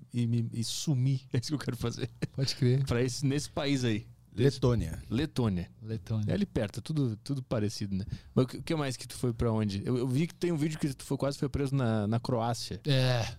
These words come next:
Speaker 1: Que, que história é essa? <laughs>
Speaker 2: Cara, isso aí foi muito louco, porque era a primeira vez que eu ia andar de jet ski. Nunca tinha andado de jet ski. E aí meu sócio não queria andar. Tinha, primeiro tudo começou com um cara que a gente conheceu.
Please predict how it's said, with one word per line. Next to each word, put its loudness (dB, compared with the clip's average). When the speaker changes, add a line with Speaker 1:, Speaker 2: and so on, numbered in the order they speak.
Speaker 1:
Que, -2
que -2
história -2
é 2
essa? -2
<laughs> -10
Speaker 2:
Cara, 0
isso 2
aí 4
foi 0
muito 4
louco, 6
porque 4
era 2
a 0
primeira 6
vez 4
que 2
eu 8
ia 8
andar 6
de 4
jet 6
ski. 4
Nunca 10
tinha 4
andado 6
de 2
jet 4
ski. 4
E 10
aí 8
meu 8
sócio 2
não 8
queria 6
andar. 4
Tinha, 4
primeiro 8
tudo 2
começou 6
com 4
um 4
cara 2
que 2
a 8
gente 4
conheceu. 6